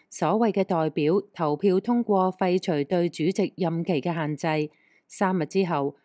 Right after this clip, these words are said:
栗戰書就任人大委員長，可以話栗戰書係修憲嘅關鍵推手。如果栗戰書倒台，等於宣告二零一八年修憲係一場揦渣嘅程序陰謀，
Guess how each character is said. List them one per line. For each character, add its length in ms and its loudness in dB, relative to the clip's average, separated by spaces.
栗 80 2
戰 420 2
書 240 4
就 220 0
任 240 0
人 240 -2
大 220 -2
委 180 0
員 220 0
長， 340 -4
可 160 2
以 140 4
話 360 0
栗 140 0
戰 380 0
書 340 4
係 220 0
修 320 2
憲 240 0
嘅 240 2
關 320 0
鍵 220 0
推 180 2
手。 400 -2
如 140 -2
果 300 2
栗 100 2
戰 320 0
書 200 4
倒 180 2
台， 380 0
等 240 0
於 160 4
宣 260 2
告 260 4
二 60 -4
零 180 0
一 160 2
八 140 0
年 200 0
修 300 2
憲 300 2
係 100 4
一 220 2
場 360 0
揦 260 0
渣 300 -2
嘅 160 0
程 160 -2
序 240 -4
陰 60 2
謀， 400 0